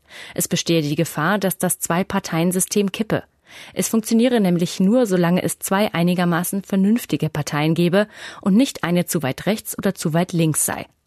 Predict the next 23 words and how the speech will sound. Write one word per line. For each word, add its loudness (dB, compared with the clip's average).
McGovern 0
meint, 2
das -2
Problem 2
mit 2
der 0
heutigen 0
amerikanischen 0
Politik -2
sei, 2
so -2
wörtlich, -2
dass 0
die 0
Republikaner 0
kein 0
Hirn 2
und 0
die 2
Demokraten 0
keine 2
Eier -2
haben. -2